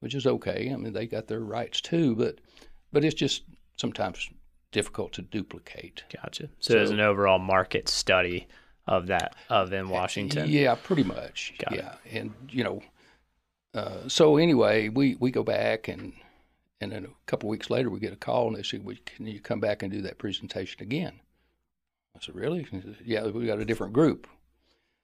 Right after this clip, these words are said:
Speaker 1: So I had to go rent that suit again. And we go back, <laughs>
Speaker 2: <laughs>
Speaker 1: we go back and, uh, and, uh, and they decided to buy them. So it was a thirty-three store, one billion dollar acquisition, uh,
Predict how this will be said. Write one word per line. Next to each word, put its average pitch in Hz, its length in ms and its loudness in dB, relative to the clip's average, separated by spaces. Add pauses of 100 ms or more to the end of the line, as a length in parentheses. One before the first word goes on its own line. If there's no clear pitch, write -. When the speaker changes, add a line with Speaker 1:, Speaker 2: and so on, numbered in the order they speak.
(500)
Speaker 1:
So 131 400 8
I 120 60 6
had 131 80 4
to 117 80 -4
go 120 80 4
rent 120 220 4
that - 140 2
suit 147 280 4
again. - 440 -4 (180)
And 135 120 6
we 120 60 2
go 147 100 8
back, 143 240 8
<laughs> 190 680 6
Speaker 2:
<laughs> - 0 -
Speaker 1:
we 170 140 12
go 160 160 8
back 131 280 6
and, 107 200 6
uh, 104 160 4 (640)
and, 113 320 2
uh, 101 240 2 (480)
and 107 160 -2
they 110 100 4
decided 107 380 2
to 117 60 -6
buy 104 220 2
them. - 160 -14 (180)
So 104 220 -4
it 107 60 0
was 107 100 -2
a 104 60 -8
thirty-three 113 560 2
store, 110 380 0
one 110 260 -2
billion 113 380 2
dollar 107 280 2
acquisition, 110 760 -4 (1000)
uh, 104 320 0